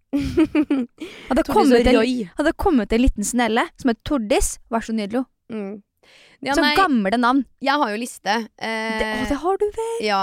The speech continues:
Speaker 1: den har jo jeg skrevet, eh, og bevart, eh, lenge.
Speaker 2: Førstefødte skal hete dette, og
Speaker 1: Ja.
Speaker 2: så har jeg andre, og så tredje.
Speaker 1: Men classic, ikke sant? Jeg vil ikke si det, da.
Speaker 2: Nei.
Speaker 1: Eh, men jeg, vi vet veldig godt at hvis vi får en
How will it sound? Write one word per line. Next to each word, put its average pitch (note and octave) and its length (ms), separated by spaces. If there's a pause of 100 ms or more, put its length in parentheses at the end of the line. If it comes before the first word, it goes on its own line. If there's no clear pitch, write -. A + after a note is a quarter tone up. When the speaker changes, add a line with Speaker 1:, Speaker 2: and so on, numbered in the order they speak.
(160)
Speaker 1:
den B3 240
har G#3+ 140
jo G#3 60
jeg G3 120
skrevet, F#3 360 (120)
eh, F#3+ 220
og F#3+ 320
bevart, F#3 580
eh, F#3+ 680
lenge. G3+ 300 (200)
Speaker 2:
Førstefødte A3+ 560
skal B3 220
hete - 180
dette, B3 300 (160)
og E4+ 100
Speaker 1:
Ja. A#3 80
Speaker 2:
så C#4 60
har C4 80
jeg C4 100
andre, A3 300
og A3+ 80
så A#3+ 80
tredje. G3 320 (100)
Speaker 1:
Men C#4 160
classic, A#3+ 400
ikke B3+ 160
sant? C4 160
Jeg C4 80
vil A#3 80
ikke - 140
si A3 400
det, G#3+ 240
da. A3 60 (160)
Speaker 2:
Nei. A#3+ 160 (100)
Speaker 1:
Eh, A3 260
men A#3 140
jeg, A#3 160
vi B3 240
vet A#3 320
veldig G#3+ 160
godt A3+ 180
at A3 60
hvis G#3+ 160
vi A3 100
får G#3+ 140
en G#3+ 100